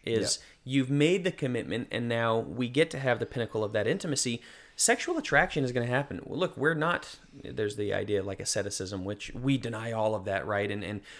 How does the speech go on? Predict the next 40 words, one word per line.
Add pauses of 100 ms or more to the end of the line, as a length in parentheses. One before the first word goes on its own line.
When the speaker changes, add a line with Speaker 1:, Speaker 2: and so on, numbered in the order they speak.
(120)
Speaker 1:
we
make
Speaker 2:
That's
Speaker 1:
sure
Speaker 2:
not
Speaker 1:
that
we
Speaker 2:
what,
that's
not
the
school
of
thought
we
subscribe
Speaker 1:
Not
at
Speaker 2:
to,
Speaker 1:
all.
Speaker 2:
yeah.
Speaker 1:
Not
at
Speaker 2:
<laughs>
Speaker 1:
all. (240)
We
realize,
man,
the
first
time
I
held
my
wife's
hand,
I
was
like,
"Whoa,